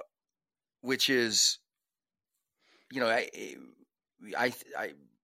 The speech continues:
if you're gonna break, if you're gonna break out with this kind of veracity, with this kind of backdrop, with the threat of inflation reigniting and rates going higher and the rest of the stuff around the world, um,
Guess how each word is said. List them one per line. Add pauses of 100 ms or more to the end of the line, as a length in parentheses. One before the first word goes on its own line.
(380)
if
you're
gonna
break,
if
you're
gonna
break
out
with
this
kind
of
veracity,
with
this
kind
of
backdrop,
with
the
threat
of
inflation
reigniting
and
rates
going
higher
and
the
rest
of
the
stuff
around
the
world, (1400)
um,